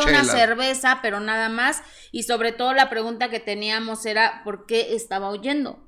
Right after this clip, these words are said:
Speaker 1: O sea
Speaker 2: A ver, ahora, ¿por qué le dijo, "No te pares", y la policía te detiene? Ahora le dicen que también le sembraron una botella de tequila y unas cervezas ahí.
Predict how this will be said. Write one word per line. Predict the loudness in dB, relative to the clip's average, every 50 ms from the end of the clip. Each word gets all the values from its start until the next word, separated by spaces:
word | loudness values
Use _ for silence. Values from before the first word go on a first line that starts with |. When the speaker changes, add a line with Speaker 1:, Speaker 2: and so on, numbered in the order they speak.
| -20 _ -16
Speaker 1:
O | -14
sea | -6 -2 0 0 0
Speaker 2:
A | 2 2 4 6
ver, | 6 4 4 6
ahora, | 6 8 8 8 8 6 4 -2 -2
¿por | 0 0 0 4
qué | 4 6 6
le | 8 6 6
dijo, | 4 2 0 0 0
"No | 0 0 0 0
te | 0 0
pares", | 2 4 4 4 4 4 2
y | 2
la | 2 6
policía | 6 4 4 4 2 0 -2 0
te | -4 -4
detiene? | -4 -4 -2 2 2 2 2 0 -2 -6 -10 -18 -20 -20 -20 -20 -16 -4
Ahora | 0 4 4 4 6 4 4 6 4 4
le | 4 2 0 2 2 2 2 2 0 0 -2 -4 -6 -12 -18 -20 -20 -18 -16 -16 -14 -14 -14 -14 -16 -16 -16 -16 -18 -18 -20 -20 -20 -18 -16 -16 -16 -16 -16 -16 -18 -18 -18 -20 -20 -20 -20 -20 -20 -20 -20 -20 _
dicen | -12 -6 -4 -2 -2 0 0 0 0 0 0
que | -2 -2
también | -2 0 0 0 0 0 0 0 2 2 2 2 0 -2 -6 -14 -20 -20 -20 -18 -14 -12 -12 -10
le | -6 -6 -6 -4
sembraron | -4 -4 -4 -2 -2 2 2 2 2 2 0 -2 -4 -6
una | -8 -8 -6 -6 -4 -4
botella | -4 -4 0 0 0 0
de | 0 -2
tequila | -8 -10 -8 -6 -4 -2
y | -2 -2
unas | -2 -6 -8
cervezas | -8 -8 -6 -4 -4 -4 -6 -8 -12 -10
ahí. | -6 -4 -4 -4 -4 -6 -10 -14 _